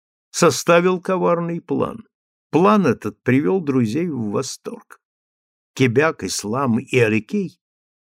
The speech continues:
отпросились у воевод в город,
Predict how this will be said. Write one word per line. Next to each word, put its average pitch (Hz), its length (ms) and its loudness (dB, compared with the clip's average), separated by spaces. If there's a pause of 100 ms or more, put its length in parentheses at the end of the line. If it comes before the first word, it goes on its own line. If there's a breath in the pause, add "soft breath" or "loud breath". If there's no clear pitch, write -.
(120)
отпросились 190 880 0
у 165 80 -4
воевод 180 480 -2
в 135 100 -4
город, 107 540 -4